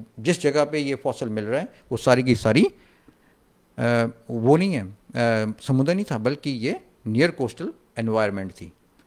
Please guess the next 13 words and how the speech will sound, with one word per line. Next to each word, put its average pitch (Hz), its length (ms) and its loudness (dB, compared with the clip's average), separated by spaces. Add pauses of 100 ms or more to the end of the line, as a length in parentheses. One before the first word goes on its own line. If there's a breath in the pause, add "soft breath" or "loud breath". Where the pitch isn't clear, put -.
डिपोजिशन 101 480 -2
की। 101 200 -12 (220 soft breath)
तो 190 60 0
आप 180 440 4
कैसे 196 240 6
फॉसिल 185 320 2
से, 170 140 -2
पत्थरों 170 380 -2
को 175 100 0
देख 139 240 0
के 151 140 2
आप 143 280 0
कैसे, 151 420 -2